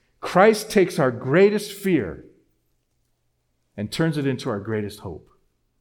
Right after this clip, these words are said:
What's the worst thing that can happen to us? Death.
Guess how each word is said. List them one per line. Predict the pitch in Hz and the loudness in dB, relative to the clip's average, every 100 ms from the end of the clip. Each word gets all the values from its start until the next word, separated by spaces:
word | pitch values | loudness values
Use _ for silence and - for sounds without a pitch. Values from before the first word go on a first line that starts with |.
| _ _ _ _ _ _ _ _ _ _ _ _ _ _ | _ _ _ _ _ _ _ _ _ _ _ _ _ _
What's | 196 233 | 0 4
the | 202 | 6
worst | 180 208 202 | 8 6 4
thing | 196 185 | 0 0
that | 170 - | 0 -2
can | 143 | -2
happen | 170 170 139 | 0 0 -2
to | - 120 | -4 -6
us? | 92 82 - - _ _ _ _ _ _ _ _ _ _ _ _ _ 92 | -6 -10 -16 -20 _ _ _ _ _ _ _ _ _ _ _ _ _ -6
Death. | 151 190 104 - - | 2 2 2 -6 -16